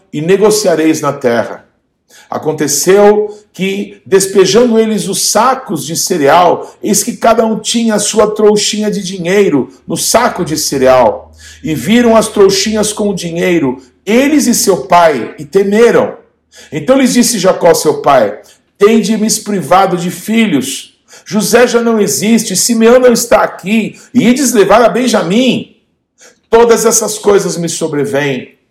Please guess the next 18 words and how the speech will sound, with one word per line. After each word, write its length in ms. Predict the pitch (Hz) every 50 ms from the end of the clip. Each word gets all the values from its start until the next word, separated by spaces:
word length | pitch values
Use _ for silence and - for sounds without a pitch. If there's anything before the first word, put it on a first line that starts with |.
| _ _ _ _
Mas 200 | - 135 139 139
Rúben 320 | 143 185 233 208 185 190 156
disse 280 | 135 151 151 143 - 151
a 40 | 120
seu 280 | - 139 131 - -
pai: 360 | - 127 131 113 107 95 - - - _ _ _ _ _
"Mata 560 | - 135 147 160 190 208 220 208 208 - 180
os 140 | 175 160 156
meus 240 | 170 180 180 165 135
dois 400 | - 139 185 240 294 - - -
filhos, 840 | - - - 185 180 170 147 127 117 107 - - - - - _ _ _ - - _
se 240 | - - - 190 180
tu 220 | - - 208 196
não 540 | 170 160 160 160 180 202 233 262 302 285 -
tornar 440 | - 277 247 - 160 165 175 185 190
a 80 | 185 170
trazer. 800 | 175 165 165 143 123 - 131 135 147 143 120 104 - - - _ _ _ _ _ - - -
Entrega-me, 1000 | 156 175 - - - 220 262 285 269 208 190 180 160 135 127 117 - - -